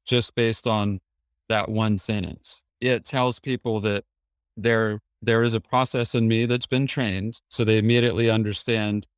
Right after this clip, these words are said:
a lot of, "Okay, it does develop. I'm not inherently a bad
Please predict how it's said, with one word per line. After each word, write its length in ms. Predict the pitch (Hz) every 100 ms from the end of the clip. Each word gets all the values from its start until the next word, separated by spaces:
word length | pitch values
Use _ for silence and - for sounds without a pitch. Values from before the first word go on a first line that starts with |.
| _ -
a 80 | 104
lot 300 | 101 117 117
of, 60 | 101
"Okay, 280 | 110 - 117
it 140 | 90
does 240 | - 113 110
develop. 600 | 113 113 101 95 117 _ _ _ _
I'm 120 | - 107
not 180 | 107
inherently 920 | 107 101 98 110 117 101 101 104 95 92 -
a 60 |
bad 400 | 98 98 101 101